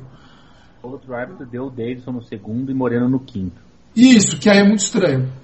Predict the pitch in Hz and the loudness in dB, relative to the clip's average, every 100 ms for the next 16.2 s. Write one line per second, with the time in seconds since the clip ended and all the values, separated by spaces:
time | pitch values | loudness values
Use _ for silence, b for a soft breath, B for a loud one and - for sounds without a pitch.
0 | - 156 160 185 208 202 226 196 185 202 | -8 -4 0 4 4 6 4 2 2 4
1 | 202 - 202 202 196 180 196 196 185 190 | 2 4 4 6 4 4 4 4 4 2
2 | 196 185 170 185 180 143 190 135 127 156 | 0 2 2 2 -2 -2 -2 -2 -4 -4
3 | 143 156 151 170 160 160 135 127 b b | -4 -6 -6 -4 -6 -4 -6 -8 b b
4 | b b b b _ 175 180 165 160 151 | b b b b _ -8 -4 -2 -2 -4
5 | 147 175 - - _ 247 175 294 269 202 | -6 -12 -20 -20 _ -4 4 6 6 4
6 | 277 254 269 269 254 240 - 220 214 185 | 0 0 2 0 2 2 2 2 2 2
7 | - 196 160 - 180 185 190 170 170 175 | -2 -6 -6 -6 -6 -2 0 0 -2 -4
8 | 175 160 175 170 156 147 131 160 175 170 | -4 -4 -4 -4 -4 -6 -6 -6 -6 -8
9 | 143 - b b b b b _ _ _ | -14 -16 b b b b b _ _ _
10 | _ _ _ 165 180 339 302 294 208 262 | _ _ _ 2 6 6 6 2 2 2
11 | 247 - 247 214 269 302 240 247 247 226 | 2 2 2 4 6 6 6 4 4 4
12 | 220 240 208 196 196 180 208 247 214 202 | 4 2 0 0 0 2 4 4 4 2
13 | 214 233 196 - - 202 196 190 190 - | 2 -2 -4 -10 -4 2 2 2 -4 -2
14 | 208 175 170 196 - 185 - 170 170 151 | 0 0 0 -2 -4 -6 -4 -4 -4 -4
15 | 180 - 175 160 196 190 156 135 202 208 | -6 -4 -8 -8 -8 -6 -6 -4 -2 0
16 | 165 | -2